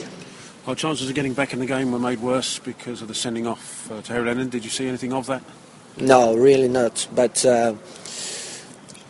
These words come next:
Speaker 2: I don't want to, to say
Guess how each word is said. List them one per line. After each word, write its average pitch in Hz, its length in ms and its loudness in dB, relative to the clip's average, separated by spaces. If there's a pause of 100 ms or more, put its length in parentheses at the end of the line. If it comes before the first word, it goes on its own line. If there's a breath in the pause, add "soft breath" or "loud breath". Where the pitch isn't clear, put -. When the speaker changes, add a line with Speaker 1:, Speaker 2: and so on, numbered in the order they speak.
(920 loud breath)
Speaker 2:
I 160 60 -12
don't 147 240 2
want 147 180 6
to, 139 80 -2
to - 380 -2
say 139 500 4